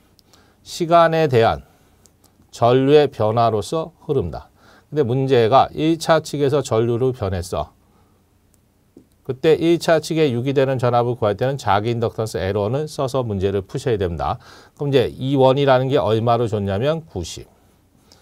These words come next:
L one은 구하고자 하는 거고요. 디티 분의 디아이 원은 줬죠. 이십, 음, 구십, 음, 어디였어?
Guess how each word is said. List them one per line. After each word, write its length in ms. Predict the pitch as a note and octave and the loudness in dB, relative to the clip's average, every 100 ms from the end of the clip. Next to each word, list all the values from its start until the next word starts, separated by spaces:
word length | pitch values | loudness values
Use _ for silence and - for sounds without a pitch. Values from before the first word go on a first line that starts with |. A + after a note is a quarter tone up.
| _ _ _ _ - | _ _ _ _ -4
L 220 | A#2 B2 | 0 4
one은 260 | C3+ D3 | 4 2
구하고자 520 | C#3 A#2 A#2 A2 A#2+ A#2 | -2 2 4 2 0 -2
하는 220 | C#3 A#2+ | -2 -4
거고요. 300 | F2 E2 D#2 - | -4 -4 -8 -10
디티 320 | C3 B2+ D3+ | -10 -6 -4
분의 200 | C#3 C#3+ | -2 -2
디아이 420 | - B2 G2+ G#2 | -2 0 0 2
원은 300 | G#2+ A#2 C#3 | 0 0 -4
줬죠. 420 | - G2 F2+ F#2+ - _ | -6 -8 -6 -8 -10 _
이십, 340 | G#2+ G#2 G2 A#2 | -12 -10 -10 -6
음, 320 | G#2 G2 F#2 | -6 -4 -8
구십, 340 | - A#2 B2 B2+ | -8 -8 -8 -8
음, 240 | G2 F#2+ C#2 | -8 -8 -8
어디였어? 440 | E2 D#2 - - | -10 -10 -12 -20